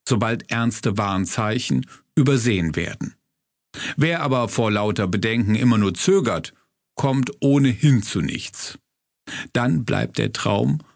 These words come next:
vom Eigenheim etwas, wonach es einen anhaltend verlangt.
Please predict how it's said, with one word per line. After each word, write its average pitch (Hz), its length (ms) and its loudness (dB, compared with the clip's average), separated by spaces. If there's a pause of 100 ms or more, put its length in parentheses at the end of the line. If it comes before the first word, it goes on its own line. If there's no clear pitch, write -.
(200)
vom 107 280 2
Eigenheim 113 640 0
etwas, 113 540 -4 (280)
wonach 123 300 4
es 139 140 0
einen 120 320 2
anhaltend 113 880 0
verlangt. - 680 -4